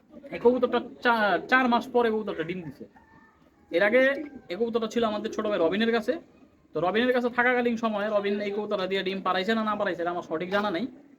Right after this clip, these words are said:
তবে আমার যতটুকু ধারণা, ও পাড়াইছিল ডিম, কারণ ওর বাসায় কবুতর ডিম না পাইরা আর কি কোনো অপশন নেই, কবুতরের ডিম পারতেই হবে থাকলে,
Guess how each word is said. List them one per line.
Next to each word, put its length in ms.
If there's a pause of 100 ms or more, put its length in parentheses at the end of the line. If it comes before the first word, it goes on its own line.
(280)
তবে 340 (420)
আমার 220
যতটুকু 400
ধারণা, 320
ও 140
পাড়াইছিল 560
ডিম, 240
কারণ 200
ওর 80
বাসায় 360 (360)
কবুতর 380 (260)
ডিম 140
না 160
পাইরা 240
আর 140
কি 220
কোনো 240
অপশন 280
নেই, 120
কবুতরের 300
ডিম 120
পারতেই 300
হবে 120
থাকলে, 300